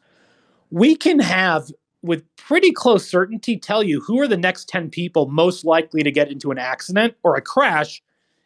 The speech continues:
in your organization based off of their driving behavior. And finding that hidden risk within your driver,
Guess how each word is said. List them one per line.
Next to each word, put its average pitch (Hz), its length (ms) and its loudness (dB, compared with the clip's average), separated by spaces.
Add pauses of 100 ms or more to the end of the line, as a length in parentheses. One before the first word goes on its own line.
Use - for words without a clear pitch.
in 202 120 -4
your 185 200 -2
organization 185 720 -4
based 156 320 -2
off 165 180 0
of 175 100 -6
their 170 120 2
driving 165 440 -2
behavior. 113 640 -14
And 175 240 -2
finding 247 460 -2
that 175 320 -2
hidden 170 360 -10
risk 156 460 -4 (400)
within 180 480 0
your 165 200 2
driver, 147 760 2